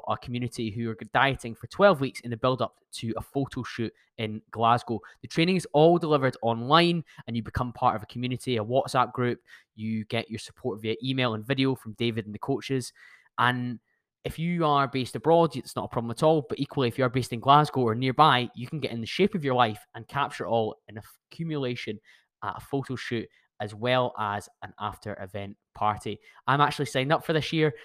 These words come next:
I, uh, <laughs> got a bit of fomo. I got that fear of missing out last year. So I'm involved this year, having just finished up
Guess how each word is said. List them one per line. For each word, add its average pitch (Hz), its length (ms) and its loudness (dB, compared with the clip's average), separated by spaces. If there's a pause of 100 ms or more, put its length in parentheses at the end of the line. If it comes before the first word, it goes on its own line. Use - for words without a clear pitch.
(120)
I, 123 300 2
uh, 123 180 2 (220)
<laughs> - 180 -20
got 147 140 4
a 147 60 4
bit 139 120 2
of 135 100 -6
fomo. 156 360 2
I 131 40 0
got 117 160 -4
that 120 200 -6
fear 156 180 0
of 143 60 -2
missing 135 300 -4
out 127 140 0
last 127 340 2
year. 123 120 0
So - 160 -8
I'm 139 220 2
involved 123 460 0
this 131 220 -4
year, 117 200 -2 (220)
having 113 320 -6
just - 340 -4
finished 123 340 -6
up 123 140 0